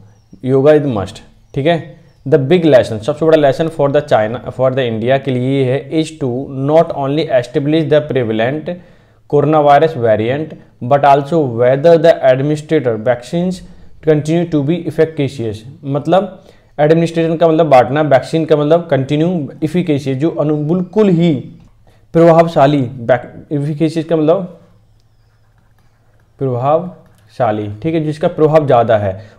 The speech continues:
उसको ही डिवाइड, बांटें, ठीक है। ये हमें लेसन मिलता है कहाँ से, चाइना से, ठीक है। जो अभी प्रेवलेंट है, व्याप्त सिचुएशन है कोरोना वायरस की वेरिएंट की, उससे हमें ये पता चलता है। ठीक है, हमें क्या करना है, दवाइयों को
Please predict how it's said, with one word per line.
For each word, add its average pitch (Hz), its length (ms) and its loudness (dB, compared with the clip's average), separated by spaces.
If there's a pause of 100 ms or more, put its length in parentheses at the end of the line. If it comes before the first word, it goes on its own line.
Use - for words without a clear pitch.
उसको 143 300 0
ही 175 60 6
डिवाइड, 147 440 4 (260)
बांटें, 135 480 0 (280)
ठीक 185 160 -2
है। 135 240 0 (300)
ये 160 160 4
हमें 156 200 0
लेसन 131 280 2
मिलता 156 320 2
है 170 100 4
कहाँ 147 240 -4
से, 147 400 -2 (400)
चाइना 123 320 0
से, 165 280 -6 (500)
ठीक 180 140 0
है। 123 340 -2 (120)
जो 135 280 0
अभी 156 240 4
प्रेवलेंट 165 600 2
है, 98 160 -2
व्याप्त 147 460 2
सिचुएशन 147 500 -2
है 156 60 0
कोरोना 135 340 -2
वायरस 127 280 4
की 156 120 -2
वेरिएंट 123 400 2
की, 170 220 -6 (260)
उससे 143 200 -2
हमें 143 160 0
ये 135 100 0
पता 113 240 0
चलता 87 320 -8
है। 87 120 -14 (320)
ठीक 160 120 -2
है, 165 60 4
हमें 135 260 -2
क्या 147 140 0
करना 147 220 -2
है, 156 60 -2
दवाइयों 127 320 2
को 165 80 -4